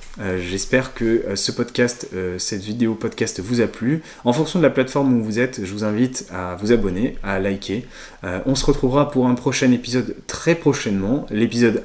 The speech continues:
un du coup, avec un premier sujet thématique, euh, dont je vous ai déjà parlé juste avant, un premier sujet féminin, euh, mais qui pourra vous intéresser aussi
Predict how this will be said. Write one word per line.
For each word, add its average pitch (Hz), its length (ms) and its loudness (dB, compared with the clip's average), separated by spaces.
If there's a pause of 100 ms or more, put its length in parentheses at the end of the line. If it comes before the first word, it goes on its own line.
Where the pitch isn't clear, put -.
un 110 160 0
du 110 160 0
coup, 123 300 -2 (360)
avec 113 380 2
un 127 120 4
premier 131 340 6
sujet 120 580 2
thématique, 113 840 -2
euh, 92 320 -6 (600)
dont 101 280 0
je - 80 -6
vous 95 140 -4
ai 95 60 0
déjà 98 200 2
parlé 101 380 2
juste 95 340 -2
avant, 92 160 -2
un 110 60 0
premier 98 240 -4
sujet 101 540 -2
féminin, 92 680 -4 (360)
euh, 92 200 -2
mais 117 160 4
qui 123 160 -10
pourra 127 420 0
vous 117 260 0
intéresser 120 720 2
aussi 123 460 -2